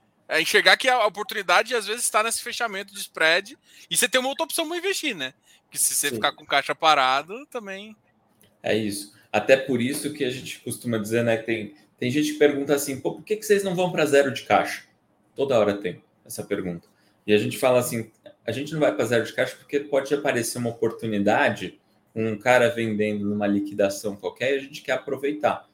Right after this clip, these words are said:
Speaker 3: Então, assim, esse é um dos motivos, por exemplo.
Speaker 1: É, aproveitando esse zero de caixa, eu vou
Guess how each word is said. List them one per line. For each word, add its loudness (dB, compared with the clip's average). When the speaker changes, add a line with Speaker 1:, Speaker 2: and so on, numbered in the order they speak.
Speaker 3:
Então, -16
assim, -4
esse -2
é -4
um -4
dos -14
motivos, -8
por -4
exemplo. -8
Speaker 1:
É, 0
aproveitando -6
esse -6
zero 0
de -20
caixa, -4
eu -20
vou -10